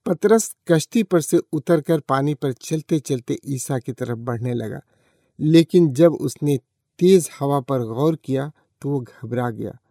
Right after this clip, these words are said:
और डूबने लगा। वो चिल्ला उठा, "खुदावंद, मुझे बचाएं।" ईसा ने फौरन अपना हाथ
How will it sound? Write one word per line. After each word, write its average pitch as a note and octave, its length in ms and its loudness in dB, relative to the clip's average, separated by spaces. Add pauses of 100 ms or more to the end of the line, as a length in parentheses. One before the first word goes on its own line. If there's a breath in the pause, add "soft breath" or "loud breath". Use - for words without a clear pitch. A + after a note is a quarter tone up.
(280)
और E3 140 -2
डूबने C3+ 500 0
लगा। A2+ 280 -4 (580)
वो D3+ 120 2
चिल्ला E3 460 4
उठा, C#3 300 2
"खुदावंद, D#3 580 0 (220)
मुझे C#3 280 0
बचाएं।" C3 600 -2 (720)
ईसा D#3+ 280 4
ने D3 140 2
फौरन C3+ 380 -2 (120)
अपना B2+ 400 -6
हाथ C3+ 180 -6